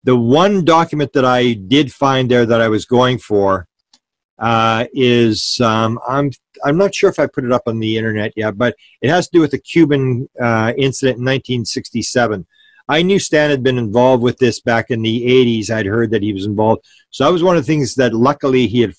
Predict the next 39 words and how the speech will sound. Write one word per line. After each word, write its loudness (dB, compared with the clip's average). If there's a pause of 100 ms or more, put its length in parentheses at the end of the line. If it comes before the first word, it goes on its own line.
filed. 2
So -2
I 0
s-, -8
I, 0
when -2
I 0
talked -2
to -6
the 0
archivist, -2 (420)
I -2
said, 0
"Yeah, 0
I 0
want 0
you -2
to -6
get 2
his -2
F 0
B -2
I 0
file, 0 (540)
and 0
I'll -4
talk -2
about -2
that 0
in -8
a -8
sec, -2
but 0
I 2
want 0
this -2
Cuban 0
story." -2
So -2